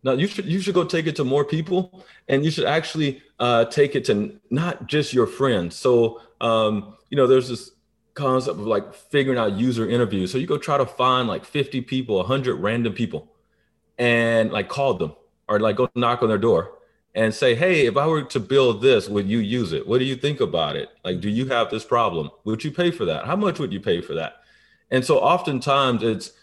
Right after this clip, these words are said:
it's much easier to, to figure out if an idea is worthwhile or not before you start building it, before you t-, start writing any line of code or really spending any money on it. That's the time to cycle through and filter through ideas.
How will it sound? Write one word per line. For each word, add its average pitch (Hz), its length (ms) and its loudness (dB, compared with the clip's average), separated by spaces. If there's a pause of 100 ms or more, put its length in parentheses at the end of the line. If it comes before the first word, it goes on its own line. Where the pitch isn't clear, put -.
(140)
it's 110 180 -2
much 135 320 2
easier 123 640 0
to, 107 680 -4 (100)
to 139 60 -2
figure 131 280 0
out 113 80 2
if 104 80 0
an 92 100 0 (280)
idea 110 460 4
is 90 140 2
worthwhile 101 520 2
or 127 60 0
not 143 500 -4
before 123 300 4
you 123 100 2
start 110 300 0
building 107 240 4
it, 82 80 -2
before 120 240 -2
you 123 120 0
t-, - 200 -8
start 113 240 0
writing 104 320 0
any 117 180 2
line 110 280 2
of 92 120 -4
code 107 400 4
or 90 80 4
really 110 300 0
spending 104 380 -2
any 95 160 0
money 98 280 0
on 127 200 0
it. 120 100 -4 (320)
That's 123 280 0
the 123 140 0
time 113 340 0
to 101 100 -2
cycle 104 400 -2
through 110 240 0
and 92 120 -4
filter 104 240 2
through 101 200 0
ideas. 113 380 0